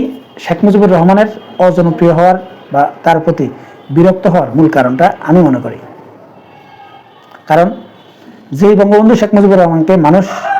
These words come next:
এতটা ভালোবাসত, সে যখন পাকিস্তানের জেলে ছিল, মানুষ রোজা রেখে তার জন্য দোয়া করেছে। সেই লোকগুলো শেখ মুজিবুর রহমানের মৃত্যুর পর এবং তার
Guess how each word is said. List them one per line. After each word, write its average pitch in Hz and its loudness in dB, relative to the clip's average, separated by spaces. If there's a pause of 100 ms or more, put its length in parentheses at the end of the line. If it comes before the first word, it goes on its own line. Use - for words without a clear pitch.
(880)
এতটা 214 2
ভালোবাসত, 160 -2 (340)
সে 180 2
যখন 190 0 (100)
পাকিস্তানের 170 0
জেলে 151 2
ছিল, 180 0 (260)
মানুষ 156 -2
রোজা 190 2
রেখে 180 0
তার 151 2
জন্য 151 -2
দোয়া 135 2
করেছে। 127 -6 (340)
সেই 214 2
লোকগুলো 175 2 (640)
শেখ 190 -2
মুজিবুর 196 2
রহমানের 196 2 (240)
মৃত্যুর 214 2
পর 151 2 (100)
এবং 151 -2 (120)
তার 151 -2